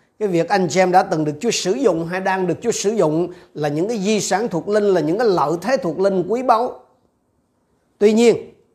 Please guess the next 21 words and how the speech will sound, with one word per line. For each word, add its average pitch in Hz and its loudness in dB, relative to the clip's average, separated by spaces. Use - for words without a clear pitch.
chính 330 -6
những 247 0
điều 175 2
đó 208 4
cũng 196 -4
có 180 -2
thể 196 -4
là 196 -2
những 160 -4
cái 220 -2
vật - -4
cản. 151 -6
Chính 311 -2
điều 202 6
đó 202 4
cũng 208 -4
có 226 0
thể 202 0
là 202 2
những 170 0
cái - -2